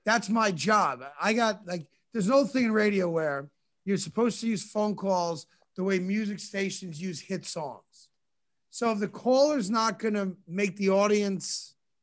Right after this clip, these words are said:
feel entertained or compelled to react to it, what's the point of taking the call? And I think if you listen, I guarantee you, we take fewer calls than any afternoon show in the country,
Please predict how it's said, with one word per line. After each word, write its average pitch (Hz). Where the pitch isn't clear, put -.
feel 220
entertained 202
or 170
compelled 185
to 190
react 175
to 147
it, 131
what's 202
the 233
point 226
of 185
taking 196
the 180
call? 180
And 190
I -
think 240
if 202
you 233
listen, 170
I 202
guarantee 226
you, 147
we 220
take 202
fewer 214
calls 202
than 190
any 190
afternoon 180
show 175
in 135
the -
country, 196